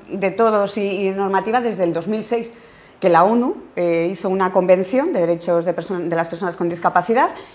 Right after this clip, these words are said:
y a raíz de ahí, pues hemos ido adaptando las, las normativas. Y el avance ha sido brutal. O sea, antes, eh, te estoy hablando de antes, a lo mejor hace diez años, ¿eh? No mucho más, ¿la accesibilidad qué era? Pues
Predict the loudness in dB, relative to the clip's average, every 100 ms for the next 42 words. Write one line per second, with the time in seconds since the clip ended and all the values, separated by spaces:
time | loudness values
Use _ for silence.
0 | -2 2 4 2 4 4 2 -2 -10 -4
1 | -2 -2 -2 2 2 2 0 0 0 0
2 | -2 0 4 4 2 -2 -8 -2 -2 0
3 | -2 -2 -2 -2 -2 -6 -14 -20 -20 -2
4 | 2 4 2 -2 -2 -4 -4 -8 -6 -6
5 | -2 -2 -4 -12 -20 -8 -2 0 0 0
6 | 0 2 2 4 2 0 -2 0 0 -2
7 | 0 0 0 0 0 -2 -4 -4 -2 -4
8 | -4 -4 -4 -2 -2 -2 -4 -4 -2 -2
9 | -4 -4 -2 -2 -4 -14 -20 -20 -6 0
10 | 0 0 -2 0 0 2 2 0 -6 -20
11 | _ -10 -8 -12